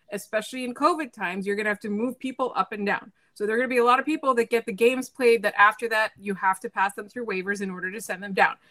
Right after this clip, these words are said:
You have too many bodies, you have to send people down. That's just the way it works. You have too little bodies, you have to, like, get people through waivers. Um, and people are claiming them because they can, because the N H L rules are set up in such a way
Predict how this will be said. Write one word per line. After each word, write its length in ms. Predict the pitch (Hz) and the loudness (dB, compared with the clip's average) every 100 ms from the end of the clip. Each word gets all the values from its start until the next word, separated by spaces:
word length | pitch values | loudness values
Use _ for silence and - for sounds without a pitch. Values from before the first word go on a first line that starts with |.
| _ | _
You 100 | - | -4
have 60 | 208 | -2
too 160 | - 285 | 2 4
many 180 | 285 | 6
bodies, 420 | 254 220 233 254 233 | 8 10 10 8 0
you 80 | |
have 120 | 214 214 | -2 -2
to 80 | |
send 340 | 214 - 190 190 | -6 -4 -4 -4
people 260 | 190 180 | -6 -6
down. 220 | 185 170 165 | 0 2 8
That's 300 | 208 226 - | 8 8 4
just 320 | 311 359 - | 4 4 2
the 80 | 339 | 2
way 180 | 320 | 2
it 80 | 302 | 0
works. 300 | 254 226 190 | -2 -4 -4
You 60 | 226 | -12
have 60 | |
too 160 | - 302 | -8 -4
little 240 | 330 392 | 2 4
bodies, 360 | 285 269 196 190 | 4 0 0 -4
you 80 | 196 | -4
have 100 | 190 | -4
to, 100 | 220 | -6
like, 320 | 185 185 190 _ _ 190 | -6 -8 -10 _ _ -6
get 200 | - 226 | -2 0
people 240 | 240 226 233 | -2 -8 -6
through 160 | 240 | -2
waivers. 380 | 226 233 185 - _ - - _ | 2 0 0 -14 _ -20 -20 _
Um, 540 | 220 214 196 180 170 - _ _ | 6 6 6 -4 -12 -18 _ _
and 160 | - 233 | -6 -4
people 240 | 277 294 | -4 -6
are 100 | 285 | -6
claiming 360 | 247 294 320 285 | -4 -4 -4 -4
them 240 | 202 175 - _ _ | -6 -6 -12 _ _
because 640 | 226 208 233 214 214 202 - | -12 2 6 8 6 2 -2
they 220 | 196 196 | -6 -6
can, 420 | 185 254 202 156 185 _ _ _ _ - | -4 -4 -2 -4 -10 _ _ _ _ -6
because 520 | 226 254 214 202 190 196 | 0 4 4 2 -4 -6
the 180 | 208 | -2
N 120 | 208 220 | 0 0
H 180 | 226 | 2
L 340 | 240 226 240 226 | 6 6 6 0
rules 360 | 202 220 240 220 | -4 0 0 0
are 80 | |
set 240 | 202 233 220 | -2 2 2
up 180 | 254 - | 2 -4
in 80 | |
such 200 | 202 233 | -8 -8
a 40 | 226 | -4
way 300 | 202 226 | -4 -4